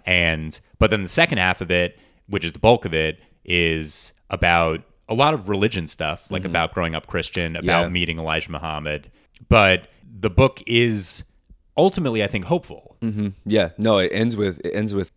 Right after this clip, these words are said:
Speaker 2: <laughs> with, like, the most, like, come together. It's like, I think it ends with, it's like some, I'm butchering it, but it's like, "If us, the socially, was it, if us, the socially conscious blacks and, and the socially conscious whites can, like, come together,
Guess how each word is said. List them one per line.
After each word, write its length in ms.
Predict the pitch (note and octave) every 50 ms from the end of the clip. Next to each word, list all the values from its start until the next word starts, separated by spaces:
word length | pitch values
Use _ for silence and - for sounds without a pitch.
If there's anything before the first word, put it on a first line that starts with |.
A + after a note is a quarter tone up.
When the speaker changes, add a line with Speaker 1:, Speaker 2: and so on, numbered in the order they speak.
| _
Speaker 2:
<laughs> 580 | - G#2 - - - _ - - - - _ -
with, 140 | B2+ A2 F#2+
like, 220 | G#2+ G2+ F#2+ -
the 80 | A#2+ G#2
most, 300 | G2+ G2+ G#2 G#2 - -
like, 180 | G2 F2+ -
come 180 | - - F#2 G2
together. 640 | F#2+ F#2 E2 F2+ F2+ F2 E2+ F2 F2 E2 E2 E2 - _ _ _ _ _ _ _ _ _
It's 140 | - F#2+ -
like, 160 | A2 G2+ - -
I 80 | F#2+
think 160 | F#2 A#2+ A#2 A2
it 80 | F#2+ -
ends 280 | - G2+ G#2 G2+ F2+
with, 240 | F#2+ F#2+ F#2 - - _ G2
it's 180 | G2 - -
like 160 | F2 F2+ -
some, 220 | - - A#2 A#2 F2+
I'm 180 | C#2+ G2+ G2
butchering 380 | F2+ - G2+ F#2 - - F2 E2
it, 140 | E2 D2 -
but 100 | - E2
it's 140 | E2 D2+ -
like, 220 | E2 D2+ - - - _
"If 200 | - F2+ F2 - -
us, 300 | - G2+ G2+ G2 - -
the 140 | - F#2 F2+
socially, 840 | - - - F2+ F2 E2+ - - F2 F2 E2+ E2 D#2+ D#2+ D#2 D#2 - _ _ _ _ _ - _ _ _ _ _
was 140 | - G#2 G2+
it, 120 | A2 G2 -
if 140 | G2+ F2+ -
us, 200 | - G#2+ G#2+ -
the 100 | A2 G2
socially 340 | - - G#2 G#2 - A2 F2+
conscious 400 | - G2+ F2+ F2+ - F#2+ E2+ D#2+
blacks 440 | _ F2 E2+ E2+ D#2+ D#2 - -
and, 240 | C#2+ E2+ E2 D#2 - - _ - - -
and 340 | - F2 F2 E2+ E2+ E2 D2+
the 80 | F2
socially 380 | E2 - - F2+ F2 - G2 E2+
conscious 420 | - F#2+ E2 D#2+ - - D#2+ -
whites 320 | - D#2+ D#2+ D2 D2 - -
can, 160 | - G2 E2
like, 220 | D#2 D2 - -
come 180 | - - F#2 F#2
together, 540 | E2+ D#2+ - E2 D#2 D2+ D2 C#2+ C2+ E2